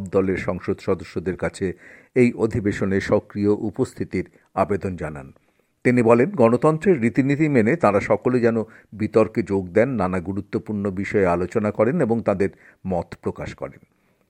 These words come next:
এই বাজেট অধিবেশন চলবে আজ থেকে পনেরোই ফেব্রুয়ারি পর্যন্ত। তারপর কিছুদিন বিরতি দিয়ে আবার আটই মার্চ থেকে আটই এপ্রিল পর্যন্ত অধিবেশন চলবে। প্রথা অনুযায়ী বাজেট অধিবেশনের শুরুতে রাষ্ট্রপতি রামনাথ কোবিন্দ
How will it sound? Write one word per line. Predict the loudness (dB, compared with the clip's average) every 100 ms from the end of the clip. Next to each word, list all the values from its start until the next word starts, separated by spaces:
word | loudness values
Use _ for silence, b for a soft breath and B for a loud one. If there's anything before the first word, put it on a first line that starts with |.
| _ _ b b b
এই | 6
বাজেট | 8 6 6 4
অধিবেশন | 4 4 4 4 4
চলবে | 4 6 4
আজ | 4 2
থেকে | -2 -4 -2
পনেরোই | -2 -2 -2 -2
ফেব্রুয়ারি | -2 0 2 2
পর্যন্ত। | 0 0 0 0
তারপর | 0 0 0 0 -2
কিছুদিন | -4 -8 -6 -6 -4
বিরতি | -4 -2 -2
দিয়ে | 0 0 2
আবার | 2 0 0
আটই | -2 -2 -2 -4
মার্চ | -4 -6 -6
থেকে | -10 -4 -6 b b b
আটই | -6 -6 -8 -8 -8
এপ্রিল | -10 _ -2
পর্যন্ত | 0 -2 -2 -6 -8 -12 b b
অধিবেশন | -4 -4 -6 -6 -8
চলবে। | -10 -10 -12 -14 b b b b b 2
প্রথা | 4 4
অনুযায়ী | 2 2 2 0 0 -2 b b
বাজেট | 2 4 2 0 -2
অধিবেশনের | -2 0 0 0 -2 -2
শুরুতে | -4 -4 0 2
রাষ্ট্রপতি | 4 2 -4 -8 -4 0
রামনাথ | 0 0 -4 -2
কোবিন্দ | -4 -2 -2